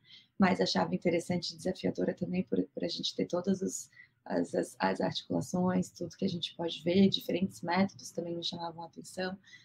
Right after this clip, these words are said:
já que na músculo esquelética eu podia ver tomografia, radiografia, ressonância, ultrassom. E dentro dos ultrassom, quando chegou a tecnologia pra gente, eu comecei a ver que a gente podia ir a mais, podia ir além.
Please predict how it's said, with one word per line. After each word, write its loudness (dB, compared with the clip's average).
já -2
que -6
na -2
músculo -2
esquelética -2
eu -12
podia -2
ver -2
tomografia, -6
radiografia, -6
ressonância, -10
ultrassom. -6
E -4
dentro 0
dos -6
ultrassom, 4
quando 6
chegou 0
a -8
tecnologia -4
pra -2
gente, -2
eu 4
comecei 6
a 2
ver 0
que -6
a -4
gente -4
podia 6
ir 6
a 8
mais, 8
podia -2
ir 8
além. 4